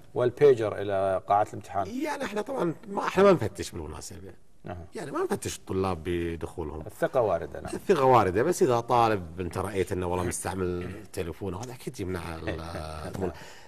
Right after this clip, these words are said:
Speaker 2: بس في وسائل عديدة يعني اللي يستخدمونها الطلاب، آه، في ظاهرة الغش، وخاصة مثل ما قال يعني أيضًا أبو محمد اللي قضى يمكن ليلة كا-، أو أكثر من ليلة.
Speaker 1: هذا قاعد
Speaker 2: عشان
Speaker 1: يحفر بدبوس على ال-
Speaker 2: وبعدين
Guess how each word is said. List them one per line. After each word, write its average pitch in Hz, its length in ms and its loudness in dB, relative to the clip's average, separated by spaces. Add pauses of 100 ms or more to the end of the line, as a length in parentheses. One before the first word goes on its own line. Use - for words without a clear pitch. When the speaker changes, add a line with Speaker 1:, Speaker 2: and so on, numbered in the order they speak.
(120)
Speaker 2:
بس - 180 -2
في 240 220 2
وسائل 175 400 8
عديدة 127 400 6
يعني 98 160 6
اللي 95 280 2
يستخدمونها 92 520 0
الطلاب، 87 480 -2 (100)
آه، 87 380 -6
في 90 180 -6
ظاهرة 85 380 -4
الغش، 92 260 -4
وخاصة 131 520 -2
مثل 120 140 0
ما 117 140 0
قال 117 240 2
يعني 117 140 2
أيضًا 120 100 6
أبو 113 100 0
محمد 117 320 0 (460)
اللي 131 380 8 (280)
قضى 135 300 6
يمكن 127 380 6
ليلة 143 260 8
كا-، - 140 2
أو 135 320 6
أكثر 135 260 4
من 95 180 0
ليلة. 85 260 -2 (160)
Speaker 1:
هذا 98 140 2
قاعد 123 220 6
Speaker 2:
عشان 127 200 8
Speaker 1:
يحفر 147 360 6
بدبوس 127 640 4
على 127 360 6
ال- - 80 6
Speaker 2:
وبعدين 143 560 6